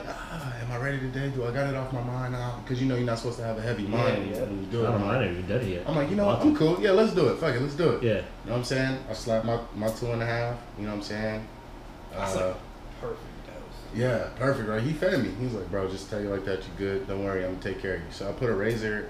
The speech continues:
Speaker 1: and a lighter by the lamp so I knew where my safe haven was. So I knew I
Speaker 3: Mm.
Speaker 1: wasn't fucking losing my damn mind.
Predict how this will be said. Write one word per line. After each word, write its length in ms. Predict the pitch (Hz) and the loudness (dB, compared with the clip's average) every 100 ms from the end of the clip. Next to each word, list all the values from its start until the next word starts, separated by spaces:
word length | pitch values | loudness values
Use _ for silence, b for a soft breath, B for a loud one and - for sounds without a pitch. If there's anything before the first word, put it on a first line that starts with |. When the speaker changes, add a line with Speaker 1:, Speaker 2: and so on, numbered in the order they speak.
| - | -6
Speaker 1:
and 220 | 98 92 | -4 -4
a 60 | 90 | -4
lighter 460 | 92 98 90 87 85 - - - | -2 -2 -2 -6 -8 -12 -14 -6
by 120 | 95 95 | -4 -2
the 100 | 92 | -2
lamp 300 | 95 92 - | -2 -4 -6
so 180 | - 90 | -8 -6
I 40 | |
knew 100 | 95 | -4
where 100 | 95 | -4
my 140 | 90 85 | -4 -6
safe 300 | - 101 - | -6 -6 -6
haven 160 | 92 87 87 82 | -8 -8 -10 -10
was. 80 | 80 | -6
So 120 | 110 110 | -2 2
I 60 | |
knew 180 | 107 98 | 2 2
I 40 | 92 | 2
Speaker 3:
Mm. 60 | |
Speaker 1:
wasn't 260 | 92 87 - | 0 -4 -6
fucking 260 | 95 90 92 | -8 -8 -6
losing 200 | 92 82 | -6 -6
my 200 | 85 82 | -8 -8
damn 200 | 85 90 | -8 -8
mind. 140 | 98 | -8